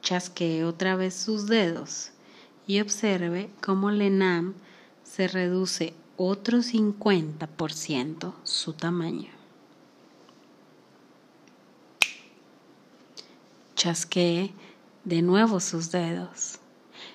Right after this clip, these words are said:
El enam se reduce otro cincuenta por ciento su tamaño. Ahora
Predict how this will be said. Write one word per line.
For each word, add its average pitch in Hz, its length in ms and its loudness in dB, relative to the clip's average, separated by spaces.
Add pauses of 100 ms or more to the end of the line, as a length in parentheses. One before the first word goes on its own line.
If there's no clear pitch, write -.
(160)
El 160 180 -2
enam 170 640 2
se - 240 -2
reduce 175 600 2
otro 185 280 -2
cincuenta 185 760 0
por 208 180 0
ciento 175 680 -2
su - 280 -4
tamaño. 185 640 -2 (4000)
Ahora 165 640 2